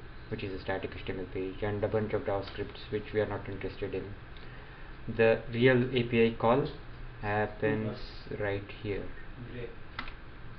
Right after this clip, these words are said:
Speaker 1: See, that is the response. And, but let's see the header first. Uh, it's calling text track slash V one slash books slash the book, book name, uh,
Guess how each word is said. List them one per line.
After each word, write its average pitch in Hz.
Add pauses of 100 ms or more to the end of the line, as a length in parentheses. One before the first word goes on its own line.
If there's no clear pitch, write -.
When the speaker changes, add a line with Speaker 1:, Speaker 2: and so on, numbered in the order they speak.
(880)
Speaker 1:
See, 135
that 131
is 120
the 127
response. - (180)
And, 117
but 123
let's 131
see 139
the 123
header 123
first. - (300)
Uh, 107 (240)
it's 120
calling 117 (200)
text -
track 113
slash 110
V 113
one 110
slash 101
books - (760)
slash 110 (180)
the 117
book, - (360)
book 147
name, 101 (840)
uh, 120